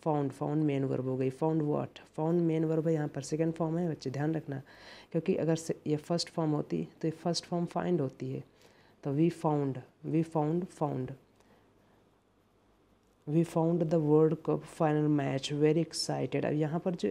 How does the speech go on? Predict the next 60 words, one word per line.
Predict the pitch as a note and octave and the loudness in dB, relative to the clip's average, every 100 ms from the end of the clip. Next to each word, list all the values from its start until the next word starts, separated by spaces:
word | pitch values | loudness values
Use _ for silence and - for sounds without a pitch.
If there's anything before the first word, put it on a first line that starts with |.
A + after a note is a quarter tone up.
| - | 0
एरर | D#3+ | 0
है, | D#3+ F#3+ - | 0 -2 -4
आप, | D3+ - - - | -8 -10 -20 -8
इसे | C#3+ D#3 | -6 -2
दिख | D#3 D3 D#3+ | 0 0 0
रहा | E3 | 0
है | G3 | 0
कि | G#3+ G#3+ | 2 2
एरर | F#3 F3+ | 2 -2
फोर्थ | - F#3 E3+ | 0 0 0
पार्ट | D#3 C3+ C3+ | 2 0 0
में | C3+ | -2
है, | C3 C#3+ - | -4 -6 -6
लेकिन | D3+ E3+ - | -2 -2 0
क्या | E3 E3 | 2 4
एरर | F3+ F3+ | 4 2
है | E3+ G3 - - - - D#3+ | 0 -4 -10 -20 -20 -4 4
ये | E3+ | 6
आपको | D#3+ E3 | 4 0
शायद | D#3+ D3+ | -2 -2
समझ | D3+ D#3 | 0 2
में | D3+ | 2
ना | C#3 C#3 | 2 0
आ | C#3+ | 0
रहा | D#3+ | -2
हो, | A3+ - | -4 -4
मैं | D#3 | -4
समझा | D3+ C#3 C3+ | 0 0 0
दूंगा। | C3+ C#3+ E3+ A#3 | 0 0 -2 -2
और | D#3+ D#3+ | 0 2
अगर | D#3 | 2
आपको | D#3 D#3 | 2 0
समझ | E3+ D#3 D#3+ | -2 0 0
में | C#3+ | 0
आ | C#3+ | -2
रहा | F3 | -2
है | G3+ | -2
तो | |
so | G3 F3 | -2 -2
far | D3+ C3+ | -4 -6
so | C3+ B2 | -2 -2
good, | A#2+ - - _ _ _ _ _ _ _ - | -2 -6 -16 _ _ _ _ _ _ _ -6
अगर | C3 A#2 | -2 0
नहीं | A#2 D3+ G#3 | 0 2 2
आ | |
रहा | G3+ | 2
है | F3 | 0
तो | D#3+ | -2
फिर | C#3+ D#3+ | -2 -2
मैं | C3+ | -2
बताऊंगा | B2+ B2 B2 B2+ | -4 -8 -8 -8
आपको। | - - - - - - - - | -10 -12 -14 -20 -20 -20 -20 -12
तो | - | -4
इस | D3 | 0
सेंटेंस | F3 E3 F3+ | 2 2 2
में | G3 E3+ | 2 2
देखना | E3+ F3+ | 2 2
है | F3+ | 2
जो | F#3 | 4
वर्ब | E3 D3 D3+ | 4 4 2